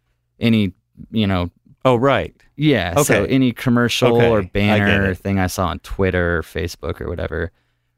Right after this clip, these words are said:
Speaker 1: really just really ruined the last season for me as it was.
Speaker 2: Oh, that
Speaker 1: Um,
Speaker 2: sucks. 'Cause,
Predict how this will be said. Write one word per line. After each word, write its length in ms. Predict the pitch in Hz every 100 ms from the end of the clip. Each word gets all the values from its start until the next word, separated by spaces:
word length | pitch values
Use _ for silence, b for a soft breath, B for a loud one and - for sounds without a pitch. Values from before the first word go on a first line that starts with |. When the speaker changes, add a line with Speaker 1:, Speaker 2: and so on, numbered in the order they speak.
| _
Speaker 1:
really 260 | 156 196 156
just 300 | 113 104 76
really 480 | 92 67 104 95 78
ruined 340 | 80 71 73
the 80 | 69
last 260 | 64 65 -
season 260 | - 69
for 160 | 76 60
me 100 | -
as 140 | - -
it 80 |
was. 300 | - - - -
Speaker 2:
Oh, 240 | 208 220
that 200 | 208 220
Speaker 1:
Um, 40 | -
Speaker 2:
sucks. 520 | - 233 190 98 -
'Cause, 320 | - 170 143